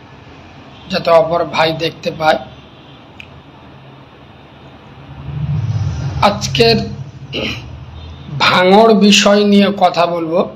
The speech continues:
দক্ষিণ চোষানা ভাঙড়ে I love মোহাম্মদ সাল্লাল্লাহু আলাইহি ওয়াসাল্লামের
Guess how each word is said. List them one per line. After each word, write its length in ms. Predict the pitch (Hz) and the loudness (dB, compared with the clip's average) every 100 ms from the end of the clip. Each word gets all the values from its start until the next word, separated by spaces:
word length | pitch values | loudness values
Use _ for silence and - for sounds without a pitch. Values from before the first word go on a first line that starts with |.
| - - - - - - - - - - - - - - - | -20 -20 -20 -20 -20 -20 -20 -20 -20 -20 -20 -20 -20 -20 0
দক্ষিণ 340 | 196 202 220 | 0 4 4
চোষানা 420 | 220 208 220 220 | 4 4 4 6
ভাঙড়ে 680 | 214 - 170 185 202 196 190 - - - - - - - - - - - - - - - - - - - - - - - - - - - - - - - - - - - - | 4 2 2 4 6 4 2 -6 -18 -20 -20 -20 -20 -18 -16 -18 -18 -16 -8 -6 -6 -8 -14 -14 -14 -14 -16 -18 -20 -20 -20 -20 -20 -20 -20 -20 -20 -20 -20 -20 -20 -20 -2
I 100 | 175 | 2
love 720 | 196 226 220 214 220 220 - 202 | 2 2 4 6 6 4 -2 -2
মোহাম্মদ 540 | 185 180 208 208 214 | 2 4 4 4 2
সাল্লাল্লাহু 0 | |
আলাইহি 180 | 208 - | 2 2
ওয়াসাল্লামের 680 | 196 - 208 208 214 208 214 | 2 4 2 4 4 4 0